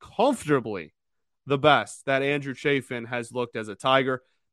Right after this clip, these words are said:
which is saying something, 'cause his last couple of outings, he hasn't even looked bad. It's really the only outing that he looked like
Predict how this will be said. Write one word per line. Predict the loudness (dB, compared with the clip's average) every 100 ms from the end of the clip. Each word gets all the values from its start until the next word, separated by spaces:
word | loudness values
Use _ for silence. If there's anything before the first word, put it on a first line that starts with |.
| -2
which | -2 0
is | 2
saying | 4 4
something, | 2 0 0
'cause | -4 -4
his | -4
last | 2 2 2
couple | 0 2 2
of | 4
outings, | 4 4 -2 -2
he |
hasn't | 0 0 -2
even | -2 -2
looked | -4 -2
bad. | 2 4 4 0
It's | -8
really | -2 2 4 4
the | 0
only | -2 0 2
outing | 2 0
that | -2 -4
he | -6 _ _ _ _ -2
looked | 0 0 0
like | 0 0